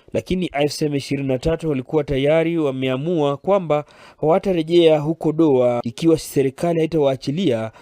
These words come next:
wanachama na jamaa zake mia saba waliokuwa wamefungwa.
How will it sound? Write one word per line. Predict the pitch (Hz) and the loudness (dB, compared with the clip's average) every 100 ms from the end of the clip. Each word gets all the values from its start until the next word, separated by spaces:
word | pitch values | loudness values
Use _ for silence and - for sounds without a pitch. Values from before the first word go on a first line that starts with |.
| - - | -20 -10
wanachama | 107 127 135 127 170 165 156 | -2 0 0 0 -2 0 -2
na | 143 135 | -4 -2
jamaa | 135 135 147 139 | -2 -2 0 -2
zake | 127 156 165 - 156 - | -2 -2 -2 -2 -4 -4
mia | 131 139 139 131 | -6 -2 -2 -2
saba | - 185 156 123 - - - | -2 -2 -2 -4 -6 -16 -6
waliokuwa | 107 120 120 - 147 135 117 | -2 0 -2 -2 0 2 0
wamefungwa. | 113 110 101 - 101 95 98 92 | -4 -6 -8 -8 -10 -8 -10 -10